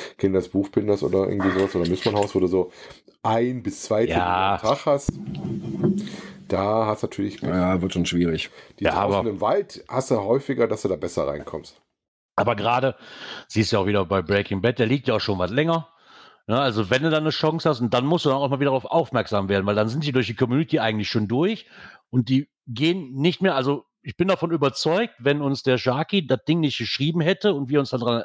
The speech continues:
Speaker 2: noch, Gott sei Dank irgendwie, weil er dir, glaub ich, vorher noch mal geschrieben hat, dass wir den ja, dass du den ja immer noch nicht gemacht hast, sag ich mal, wären wir nicht mehr drauf gekommen. Also das hätte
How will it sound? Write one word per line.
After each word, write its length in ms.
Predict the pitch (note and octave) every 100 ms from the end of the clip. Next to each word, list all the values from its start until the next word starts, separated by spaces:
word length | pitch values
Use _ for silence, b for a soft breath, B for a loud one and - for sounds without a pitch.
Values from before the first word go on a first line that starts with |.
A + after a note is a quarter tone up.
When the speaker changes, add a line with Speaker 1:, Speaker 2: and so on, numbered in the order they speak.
| -
Speaker 2:
noch, 220 | A#2 G#2 - - A2+
Gott 160 | - F#3
sei 80 | G3
Dank 180 | D#3 -
irgendwie, 340 | F3 G3+ E3+ -
weil 140 | C3+ C3
er 80 |
dir, 160 | B2+ F3
glaub 140 | E3+
ich, 80 | D#3
vorher 120 | E3+
noch 60 | D3+
mal 40 | C3+
geschrieben 440 | C3 - F#3 F#3
hat, 160 | G3 - B B B -
dass 100 | C3+
wir 60 | C#3+
den 100 | C#3
ja, 200 | C#3 D3+
dass 180 | C3+ -
du 60 |
den 100 | E3
ja 100 | D3
immer 120 | C#3+ F#3
noch 100 | D#3+
nicht 140 | D#3
gemacht 360 | C#3+ C#3+ D#3+ -
hast, 240 | G#3 G#3 - B B B B
sag 200 | - F#3+
ich 120 | G3+ F3+
mal, 220 | F#3+ F#3+ B B B _ _ _ _ _
wären 400 | C3+ A#2 C#3+ F#3+
wir 100 | F#3+
nicht 220 | F3+ C3+ F#3+
mehr 100 | F#3
drauf 260 | A3 A3
gekommen. 420 | E3+ - G3+ G#2+ D#2 _ _ _ _ _ _ _ _ _
Also 240 | - C3 C3+
das 80 |
hätte 200 | A#2+ D3+